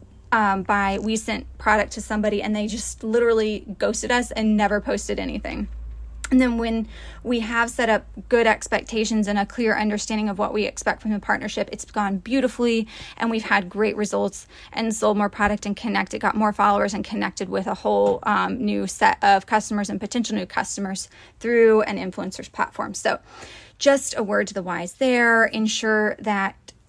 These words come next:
the content fits, um, that they're posting, and also ensure that everyone's on the same page with the content expectations. So that is it for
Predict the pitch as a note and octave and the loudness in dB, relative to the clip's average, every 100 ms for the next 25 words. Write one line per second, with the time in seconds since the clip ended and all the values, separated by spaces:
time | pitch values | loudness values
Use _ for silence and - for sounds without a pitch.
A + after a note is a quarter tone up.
0 | - G#3+ - G#3+ G#3+ - G#3+ - C4 D4 | -6 -6 0 0 0 -2 -6 2 4 4
1 | - - - - - - A3+ G#3+ G#3 - | 0 -14 -12 -16 -10 -2 2 2 2 2
2 | G#3 G3+ C4+ C4 C#4 C4 B3 A3 A3 A3 | 0 2 2 2 2 0 2 0 0 0
3 | A#3 G#3+ G#3+ G#3 A3 G#3 G3+ G3 G3 A3+ | 0 -2 -2 -2 -2 0 0 0 -2 -2
4 | A3+ G#3+ G3+ G3+ G3 G#3 F#3+ G3 F#3+ - | 0 0 0 -2 -2 -4 -4 -4 -4 -4
5 | F#3+ - - F#3 G3 - G#3 - - - | -6 -6 -4 -4 -4 -6 -8 -8 -10 -10
6 | - - - - - - - _ - _ | -12 -10 -12 -12 -14 -18 -18 _ -20 _
7 | _ _ _ _ - - - - A#3 A3 | _ _ _ _ -20 -20 -16 -2 4 4
8 | A3 A#3 D4+ - A3 G#3+ - G#3+ - G#3 | 4 2 0 0 2 2 0 -2 0 0
9 | G3+ | 0